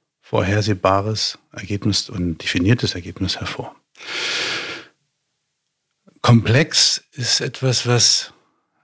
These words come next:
das nicht ermöglicht. Also für komplexe Systeme gibt es keine Bedienungsanleitung, weil es kein definiertes Ergebnis geben kann. Ähm, komplexe Systeme sind offen.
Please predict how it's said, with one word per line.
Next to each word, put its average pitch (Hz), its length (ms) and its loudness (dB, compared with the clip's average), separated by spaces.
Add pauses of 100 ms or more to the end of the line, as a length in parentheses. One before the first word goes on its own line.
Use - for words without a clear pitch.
(300)
das 113 220 -4
nicht 120 280 0
ermöglicht. 110 640 0
Also 95 200 -4
für 104 160 -6
komplexe 117 960 0
Systeme 110 560 0
gibt 117 240 -8
es - 100 0
keine 104 240 -2
Bedienungsanleitung, 98 960 0
weil 98 160 0
es 107 220 -2
kein 95 180 -4
definiertes 98 540 -2
Ergebnis 98 420 0
geben 85 300 -10
kann. - 200 -8 (1000)
Ähm, 92 540 2 (320)
komplexe 117 440 2
Systeme 117 500 2
sind 107 240 -4
offen. 82 440 -2